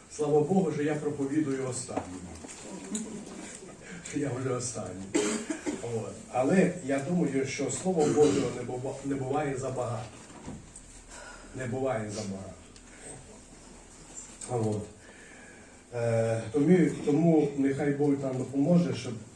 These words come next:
Ми були здібні. Я думаю, що ми готува-, готувалися до цього служіння. От. І думаю, що, <clears throat> е, те, наскільки ми будемо сприймати те слово,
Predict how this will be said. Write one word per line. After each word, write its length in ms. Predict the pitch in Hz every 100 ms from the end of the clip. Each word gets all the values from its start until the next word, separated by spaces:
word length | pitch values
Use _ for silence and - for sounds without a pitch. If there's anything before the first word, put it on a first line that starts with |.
| - - - - - - - - - 120
Ми 120 | 123
були 340 | 127 123 123
здібні. 540 | 104 135 175 151 135 127
Я 80 | 127
думаю, 300 | 131 123 120
що 120 | 120
ми 140 | 120
готува-, 460 | 113 123 135 180 - 117
готувалися 800 | 131 135 139 175 143 - 135 - - - - - - 113
до 120 | 135
цього 280 | 151 127 123
служіння. 600 | - 123 123 123 117 113 - - - - -
От. 400 | 131 127 127 117 - - - 139
І 60 | 131 127
думаю, 500 | 117 170 175 143 143
що, 460 | 139 - 135 127 107 -
<clears throat> 120 | - 196 185 117 - - - - - - - - -
е, 260 | 120 113 110 107 101 - - - - - -
те, 180 | 185 208
наскільки 520 | 165 160 - 196 160
ми 120 | 151
будемо 420 | 147 160 151 143
сприймати 960 | 143 - 147 143 151 214 269 - 143 131 - - - -
те 160 | 147
слово, 360 | 139 143 143 120